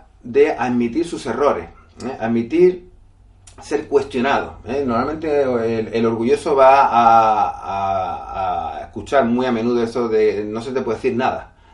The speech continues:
eh. Es como que tiene ese sentido de, de perfección, ¿no? En cierta manera similar, ¿eh? al, al carácter iracundo,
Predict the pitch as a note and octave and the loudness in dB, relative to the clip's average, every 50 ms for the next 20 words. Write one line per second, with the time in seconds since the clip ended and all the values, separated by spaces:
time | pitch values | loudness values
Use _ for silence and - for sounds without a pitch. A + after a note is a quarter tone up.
0 | _ - - G2+ A#2 - - - - - - - _ _ _ - - A2 A2 - | _ -18 -16 -14 -14 -14 -16 -20 -20 -20 -20 -20 _ _ _ -10 -10 -8 -4 -2
1 | C#3 B2+ B2+ B2 A#2 B2 C3 C3 C3 C3+ C3 - - - - - - _ _ _ | -2 0 0 -2 -2 -2 0 0 0 0 -2 -4 -10 -20 -20 -20 -20 _ _ _
2 | _ _ - D3+ E3+ F#3+ F#3+ - - F3+ D3+ C3 - - D#3+ D#3+ D3+ C#3 C#3 C3+ | _ _ -6 -4 -4 -4 -4 -6 -8 -10 -10 -10 -10 -10 -8 -8 0 4 6 6
3 | C3 B2+ B2+ A#2+ A2 A#2 A#2 A2+ A#2+ A2+ A2 A2 A2 G2+ G#2+ A2 - - G#2+ G2+ | 6 6 4 2 0 -2 -2 -2 0 2 2 2 2 0 -2 -4 -4 -4 -6 -6
4 | - - D#3 D#3+ D3+ C3+ C#3 C#3 C#3 B2 A#2 - C3+ A#2+ C3+ C3 C3+ C#3 C#3 C3+ | -4 -2 -2 0 0 0 -2 -2 -2 -2 -4 -4 -6 -6 -6 -4 -2 2 2 4
5 | B2+ A2+ - - - - - - - - - C3+ A#2+ A#2+ A#2 A2+ B2+ C#3 C3+ - | 4 2 0 -2 -8 -20 -20 -20 -18 -10 -4 -2 0 0 2 4 6 6 6 4
6 | G#2 - - - - - G2+ A#2 B2+ C3+ C#3+ A2+ G#2+ G#2+ G#2 G#2 F#2+ F#2+ G#2 G2+ | 0 -6 -18 -20 -18 -14 -10 -8 -4 -2 0 0 0 0 -2 -2 -4 -6 -6 -4
7 | - A2 A2 A2 - B2+ B2 B2 A#2 A2 G2+ B2 C3 B2+ A#2+ A#2 B2+ B2 | -2 -2 -2 -2 -4 -4 -2 -2 -2 -4 -4 -4 -2 -2 -2 -2 -2 -6